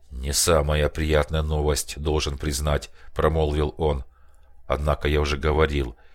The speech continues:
сейчас не время обращать внимание только на негативные моменты. Если мы будем действовать спокойно и взвешенно, нам удастся быстро преодолеть кризис. Мне уже приходилось сталкиваться с подобными проблемами.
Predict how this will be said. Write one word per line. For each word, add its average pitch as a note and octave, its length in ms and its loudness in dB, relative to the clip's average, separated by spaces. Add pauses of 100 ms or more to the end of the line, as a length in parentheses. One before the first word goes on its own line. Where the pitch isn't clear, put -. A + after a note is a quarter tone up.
(120)
сейчас D2+ 500 0
не D#2 80 -4
время D#2 380 0
обращать D2 540 -2
внимание D2+ 520 -2
только D2+ 340 -4
на D2 60 -2
негативные D2 640 -2
моменты. C#2+ 600 -2 (200)
Если D#2 420 0
мы D#2 140 0
будем D#2 320 0
действовать D2+ 480 0
спокойно D2+ 520 -2
и D#2 180 -4
взвешенно, D2+ 680 -2 (280)
нам D#2 200 0
удастся D#2 480 2
быстро D2+ 440 0
преодолеть D2 500 -2
кризис. C2+ 480 -4 (640)
Мне C3+ 180 -2
уже F2 160 2
приходилось E2+ 600 0
сталкиваться D2+ 540 2
с - 80 -2
подобными D2+ 540 -2
проблемами. C#2 720 -2